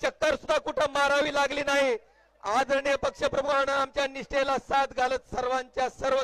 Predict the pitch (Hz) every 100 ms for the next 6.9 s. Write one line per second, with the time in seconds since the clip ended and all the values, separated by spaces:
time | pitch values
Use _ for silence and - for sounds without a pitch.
0 | 262 247 247 247 247 247 240 240 240 233
1 | 240 233 208 - _ _ _ _ _ -
2 | 226 262 254 254 269 262 - 262 - 285
3 | 277 277 262 262 269 240 - _ _ _
4 | _ _ _ _ _ _ _ _ _ 214
5 | 233 - 277 285 277 262 285 269 277 262
6 | 262 277 262 262 262 269 - 262 269